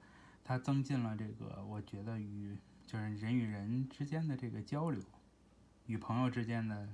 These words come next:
这种交流。然后我因为这个玩这个万智牌认识了好多好多好朋友，然后他们也，呃，怎么说呢？就是我觉得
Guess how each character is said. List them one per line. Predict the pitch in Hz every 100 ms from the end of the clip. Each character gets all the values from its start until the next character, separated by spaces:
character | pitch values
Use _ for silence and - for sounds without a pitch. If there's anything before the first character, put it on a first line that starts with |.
| - - - -
这 | 117
种 | 104 98
交 | 92 123
流。 | 117 95 -
然 | 104
后 | 110
我 | 104
因 | 110 127
为 | 120 113
这 | 113
个 | 104
玩 | 104 101 107 107
这 |
个 | 110
万 | 113 107
智 | 98
牌 | 95
认 | 101 117
识 | 107
了 | 98
好 | 87 - 95
多 | 127
好 | 127 98
多 | 98
好 | -
朋 | -
友， | - - - - - - - - - - - - -
然 | 101
后 | 98
他 | -
们 | 139 113
也， | 95 95 98 - - - - - - - - - - - - - - - -
呃， | 139 123 117 113 107 104 98 95 -
怎 | 104
么 | 95
说 | - 147 160
呢？ | 156 139
就 | - 113
是 | 104
我 | 113
觉 | 104 120
得 | 160 151